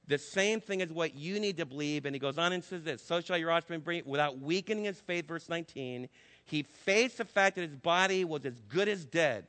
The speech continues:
The idea of physically, Viagra and everything else is not gonna work for him since he's about a hundred years of age. And Sarah's womb is also dead. No babies their whole married life.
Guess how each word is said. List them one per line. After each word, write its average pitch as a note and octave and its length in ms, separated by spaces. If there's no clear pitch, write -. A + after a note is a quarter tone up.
The B2 80
idea E3 260
of C#3+ 80
physically, G3+ 720
Viagra F#3+ 760
and D#3+ 120
everything F#3 280
else F#3 240
is C#3+ 120
not F3 200
gonna E3 140
work F3 260
for F#3+ 120
him G3+ 400
since F3+ 240
he's F#3 140
about E3 160
a D#3+ 60
hundred F#3 280
years D#3+ 180
of E3+ 80
age. F#3+ 280
And D3 140
Sarah's G#3+ 500
womb G#3 400
is D3 200
also F#3 360
dead. C#3+ 440
No E3 280
babies G3 540
their D3 140
whole F#3 220
married F#3 320
life. D#3 300